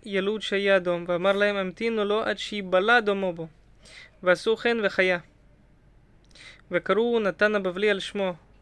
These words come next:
ואמרו שם, חלב טהור סותם, טמא אינו סותם. ומדקו דיניהם, מחט שנמצאת בעובי בית הכוסות, נמצא עליה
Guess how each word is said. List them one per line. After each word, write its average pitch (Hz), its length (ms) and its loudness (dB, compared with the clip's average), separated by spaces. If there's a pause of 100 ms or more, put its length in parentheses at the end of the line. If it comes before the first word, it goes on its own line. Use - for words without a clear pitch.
(500)
ואמרו 196 300 -2
שם, 202 340 -2 (460)
חלב 220 280 2
טהור 214 300 0
סותם, 208 520 -4 (260)
טמא 185 220 0
אינו 190 240 -2
סותם. 165 340 -14 (1400)
ומדקו 202 580 0
דיניהם, 196 920 -2
מחט 196 520 0 (180)
שנמצאת 190 640 -4
בעובי 196 500 -4
בית 196 260 -2
הכוסות, 196 580 -4 (100)
נמצא 175 520 -6
עליה 196 420 0